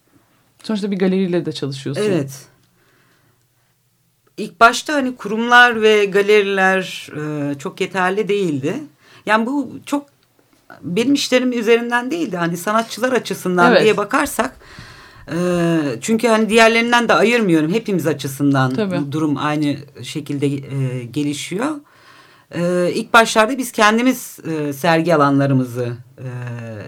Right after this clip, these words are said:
Speaker 2: yaratıyorduk. Yani işte bir tabela olsun, e, bir boş alan olsun,
Speaker 1: Hı hı.
Speaker 2: bir şeyler bulup, e, işlerimizi sergilemeyi beceriyorduk. E, daha sonra galeri ve kurumlar işin içine girince,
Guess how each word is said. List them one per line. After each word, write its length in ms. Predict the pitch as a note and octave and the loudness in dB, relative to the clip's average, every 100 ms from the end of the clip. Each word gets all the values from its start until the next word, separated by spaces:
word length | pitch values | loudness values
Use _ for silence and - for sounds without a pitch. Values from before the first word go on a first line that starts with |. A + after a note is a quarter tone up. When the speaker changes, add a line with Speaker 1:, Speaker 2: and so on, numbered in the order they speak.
| - D3+ | -12 -4
Speaker 2:
yaratıyorduk. 840 | D3 C3+ C3+ C3+ A#2+ B2 - _ _ _ _ _ _ - | -2 -2 -2 -6 -6 -12 -20 _ _ _ _ _ _ -8
Yani 280 | C3 B2+ | -6 -6
işte 260 | C#3 C3+ D#3 | -8 -8 -6
bir 180 | D#3+ D#3+ | -6 -2
tabela 360 | E3+ D#3+ D3 | -2 0 0
olsun, 720 | C#3 C3 C3 - C3+ D3 - C3+ | -2 -4 -6 -4 -4 -4 -8 -6
e, 600 | C3+ C3 C3 A#2 G2 D3+ | -4 -4 -6 -10 -10 -6
bir 260 | D#3+ C3+ - | -8 -8 -6
boş 260 | D#3+ E3 | -6 -4
alan 300 | - D#3 D#3 | -6 -4 -4
olsun, 360 | C3+ C#3+ C3+ E3+ | -4 -6 -6 -4
Speaker 1:
Hı 140 | C#3 | -4
hı. 40 | C#3 - - - - | -6 -10 -20 -20 -12
Speaker 2:
bir 40 | F#3+ | -4
şeyler 400 | A3 G3 F#3 F#3 | 0 4 4 2
bulup, 280 | C#4+ - - | -4 -8 -4
e, 240 | F3+ E3 - | 0 0 -2
işlerimizi 440 | - G3+ G3 F#3+ | -2 0 0 -2
sergilemeyi 640 | - F#3 F#3 F#3 G3 A3 | -2 -2 -2 -4 -4 -4
beceriyorduk. 640 | A3+ F3+ A3 G3+ D3 C3 - _ - - - _ _ - | -4 0 0 0 -4 -6 -14 _ -20 -20 -20 _ _ -8
E, 60 | F3+ F3+ F3 F3 F3 F3 | -4 -2 -2 -2 -2 4
daha 200 | A3 C4 | 6 6
sonra 600 | B3+ G3 E3+ C#3+ C#3 - - | 4 2 4 2 -2 -8 -12
galeri 380 | D3+ E3+ E3 D3+ | -4 0 0 0
ve 100 | C#3+ | -4
kurumlar 460 | D3 D3+ D#3 D3+ | -4 -4 0 -2
işin 280 | C#3 C#3+ - | -2 -6 -6
içine 240 | D3+ - D#3 | -6 -4 -4
girince, 600 | E3+ C4+ B3+ G#3+ C#4 | -2 -2 0 0 -2